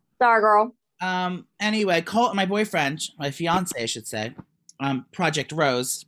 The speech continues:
Speaker 2: uh, updates on Project Rose. Um, Colton Marie was seen out at, uh, a gay bar, uh, shaking a tail feather,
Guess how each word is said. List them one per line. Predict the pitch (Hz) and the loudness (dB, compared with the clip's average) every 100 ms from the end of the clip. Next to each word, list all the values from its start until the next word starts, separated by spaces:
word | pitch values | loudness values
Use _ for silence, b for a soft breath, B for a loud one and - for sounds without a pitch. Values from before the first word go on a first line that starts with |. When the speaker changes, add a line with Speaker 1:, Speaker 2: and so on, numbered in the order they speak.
| - | -2
Speaker 2:
uh, | 156 156 | 0 2
updates | 185 202 175 160 | 2 0 -2 -2
on | 147 | -2
Project | 143 135 - | -4 -4 -6
Rose. | 120 113 139 - _ _ _ _ _ _ - _ _ _ _ - | -4 -4 -6 -16 _ _ _ _ _ _ -20 _ _ _ _ -4
Um, | 160 175 | -4 -2
Colton | 196 214 220 | 0 0 -2
Marie | 190 233 226 | 0 0 0
was | 180 | 0
seen | - 202 190 | -2 -2 -2
out | 175 180 185 175 | 2 4 4 2
at, | 170 165 165 | 2 2 0
uh, | 160 160 160 160 | 0 4 2 2
a | |
gay | 170 233 | 0 0
bar, | 214 113 113 _ - - | 2 0 0 _ -20 -10
uh, | 143 | -6
shaking | 147 208 208 | -2 -2 -2
a | 208 | -2
tail | 233 190 | 0 0
feather, | 151 117 98 | 0 -6 -6